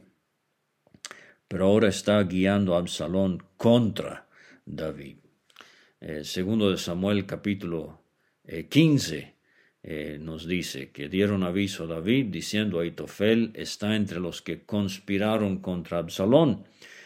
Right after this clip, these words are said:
Fíjese, aquí David también intercede por Aitofel. Él dice: "Entorpece ahora, oh Jehová,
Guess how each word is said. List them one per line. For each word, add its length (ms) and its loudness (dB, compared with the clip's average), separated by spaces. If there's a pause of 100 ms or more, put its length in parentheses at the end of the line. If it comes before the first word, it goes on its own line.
(340)
Fíjese, 420 2
aquí 240 -2
David 480 2 (180)
también 560 2
intercede 680 0
por 200 -8
Aitofel. 680 -6 (540)
Él 180 -2
dice: 320 0
"Entorpece 880 0
ahora, 520 2
oh 220 4
Jehová, 760 0